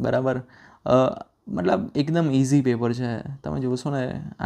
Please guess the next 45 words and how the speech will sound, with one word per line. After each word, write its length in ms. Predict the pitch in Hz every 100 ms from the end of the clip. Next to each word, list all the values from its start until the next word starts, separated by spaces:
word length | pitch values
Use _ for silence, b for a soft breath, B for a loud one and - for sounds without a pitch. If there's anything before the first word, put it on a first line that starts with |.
| 147
I 40 |
am 60 | 143
sure 300 | - 147 139
તમે 240 | 131 131
પણ 140 | 135
એટલા 180 | 135 139
જબરદસ્ત 480 | 127 120 123 135 131
ખુશ 220 | - 123
હશો 220 | 123 123 - b b b
કે 60 | 131
ચલો 220 | 131 131
હાસ, 440 | 123 117 127 - - b b b -
અ, 80 | - 123 - 139 -
હવે 180 | 131
શાંતિ. 480 | 135 131 123 131 120 B B B -
પણ 100 | 127
હવે 180 | 120 131
જે 120 | 139
નેક્સ્ટ 380 | 131 131 135 139
પેપર 260 | 131 131
છે 100 | 127
એની 180 | 131 131
આપણે 160 | 123 123
તૈયારી 360 | 120 123 127
કરવાની 360 | 127 131 131 131
છે, 240 | 135 139
કેવી 300 | - 147 127
રીતે 180 | 131 147
કરવાની 340 | 151 139 139 135
છે 60 |
એનો 160 | 131 131
વીડિયો 220 | 127 131
ટૂંક 200 | 127 131
સમયમાં 300 | 131 123 123
તમને 160 | 123 123
મળી 260 | 120 127
જશે. 280 | 139 - 143 147 b b b b b
ત્યારબાદ 240 | - 143 151
વિદ્યાર્થી 260 | 143 143
મિત્રો 140 | 143 139
મધ્યકના 520 | 123 117 131 131 139
દાખલા 340 | 135 131 139
છે, 400 | 127 - 127 127 131 135 B B B -
અ, 260 | 135 123 -
ઓકે. 460 | 131 - 123 107